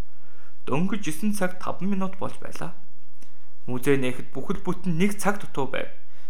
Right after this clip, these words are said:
Ингээд бухимдсан Минжин Богдийн музейнд дэргэд сууж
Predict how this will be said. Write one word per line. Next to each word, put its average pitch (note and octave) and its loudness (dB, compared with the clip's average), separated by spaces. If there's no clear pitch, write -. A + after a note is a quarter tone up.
Ингээд F#3+ 2
бухимдсан E3+ 0
Минжин C#3 0
Богдийн C#3 0
музейнд B2+ 0
дэргэд A#2+ 0
сууж A2 0